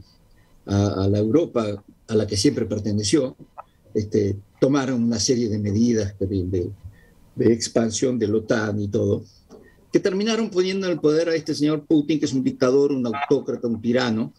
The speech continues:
este, que solo le interesa su poder personal.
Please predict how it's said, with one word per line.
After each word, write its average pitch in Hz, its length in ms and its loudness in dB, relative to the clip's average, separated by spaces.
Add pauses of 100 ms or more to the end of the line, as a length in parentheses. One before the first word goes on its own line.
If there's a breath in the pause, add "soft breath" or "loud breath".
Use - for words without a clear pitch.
(840 soft breath)
este, 117 320 2
que 127 80 2
solo 151 260 2
le 131 60 0
interesa 123 460 0
su 110 180 -4
poder 117 320 2
personal. 110 640 0